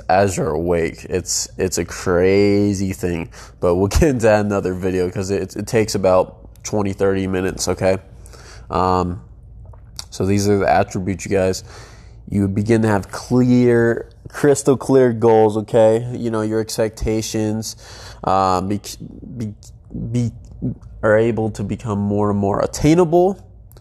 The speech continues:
Sorry for that. My tongue just twisted in my <laughs> mouth. Um, everything begins to align appropriately to the one skill that you are in that moment with,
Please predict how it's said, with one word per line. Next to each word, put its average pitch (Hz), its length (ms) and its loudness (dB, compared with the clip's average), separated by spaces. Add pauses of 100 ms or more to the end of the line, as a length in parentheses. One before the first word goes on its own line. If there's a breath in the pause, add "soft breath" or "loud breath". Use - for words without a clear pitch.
(120)
Sorry 104 380 2
for 101 240 -2
that. 98 320 2
My 90 180 -6
tongue 104 320 -4
just - 480 -8
twisted 110 340 -2
in 101 100 0
my 117 120 0
<laughs> - 120 -6
mouth. - 920 -6 (100)
Um, 104 280 2
everything 113 440 0
begins 110 300 -2
to 104 180 -4
align 98 480 0
appropriately 104 1080 -2
to 113 140 -6
the 95 100 0
one 101 300 0
skill 107 380 0
that 98 180 0
you 101 320 -4
are - 240 -2
in 107 180 -2
that 95 160 -2
moment 104 420 0
with, 123 440 -2